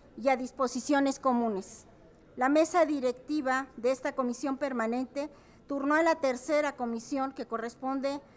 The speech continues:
a Hacienda y Crédito Público, Agricultura y Fomento y a Comunicaciones y Obras Públicas, para llevar a cabo el estudio pertinente y dicta-, dictaminar lo procedente. Es el caso que ayer la tercera comisión determinó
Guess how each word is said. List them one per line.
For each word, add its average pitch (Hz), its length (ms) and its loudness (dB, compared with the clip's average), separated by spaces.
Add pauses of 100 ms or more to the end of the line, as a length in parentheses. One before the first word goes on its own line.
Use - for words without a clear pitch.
(160)
a 240 60 -4
Hacienda 311 400 0
y - 20 -6
Crédito 269 460 -2
Público, 294 480 -4
Agricultura 240 680 -6
y 262 60 -10
Fomento 285 640 -2
y 254 80 -6
a 233 80 -2
Comunicaciones 240 840 -4
y 262 40 -2
Obras 240 260 -4
Públicas, 294 640 -6 (320)
para 269 200 2
llevar 269 280 2
a 294 120 -2
cabo 294 320 4
el 240 100 2
estudio 262 420 -4
pertinente 269 600 -4
y 294 60 -4
dicta-, 233 320 -4 (180)
dictaminar 247 600 0
lo 262 180 -2
procedente. 220 680 -2 (1040)
Es 302 200 4
el 311 160 4
caso 320 360 4
que 285 120 4
ayer 277 340 4
la 240 120 4
tercera 294 440 2
comisión 269 540 2
determinó 254 720 4